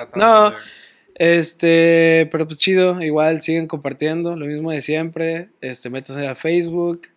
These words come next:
Speaker 2: métanse a la, al Instagram, interactúen.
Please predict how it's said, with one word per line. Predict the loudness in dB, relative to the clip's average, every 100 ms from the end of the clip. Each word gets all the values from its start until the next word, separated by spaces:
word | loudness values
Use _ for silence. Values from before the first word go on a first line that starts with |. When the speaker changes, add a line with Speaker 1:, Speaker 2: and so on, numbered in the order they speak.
| -16
Speaker 2:
métanse | -16 -12 -8 -6
a |
la, | -4 -4 -4
al | -6 -4 -2
Instagram, | -2 0 2 2 0 -10
interactúen. | -10 -8 -8 -4 0 0 -2